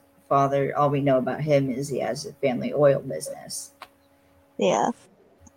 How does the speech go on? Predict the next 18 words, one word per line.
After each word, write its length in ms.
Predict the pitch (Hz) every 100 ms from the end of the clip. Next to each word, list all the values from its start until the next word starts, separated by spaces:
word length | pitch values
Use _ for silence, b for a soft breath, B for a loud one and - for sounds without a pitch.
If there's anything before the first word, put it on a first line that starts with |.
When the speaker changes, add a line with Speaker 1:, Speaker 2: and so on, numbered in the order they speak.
| _ _ _ _ -
Speaker 1:
So 240 | 180 170
it 100 | 143
could 100 | 139
possibly, 920 | 147 131 143 - - 147 139 135 165 - _ 180 - _ _ _ -
I 140 | 156 147
suppose 400 | - 143 160 143
that 180 | 143 143
could 160 | 143
still 300 | - 147 135 139
fit 160 | - 135
in. 360 | 135 131 131 156 - _ _ _ _ _ _ _ _ _ _ _ _ _ _ _ _ - -
Like, 320 | - 139 139 - -
he 120 | - 160
could 180 | 160 143
have 120 | 143
gotten 380 | 143 143 139 131
out, 380 | 131 131 -
like, 380 | - 123 - -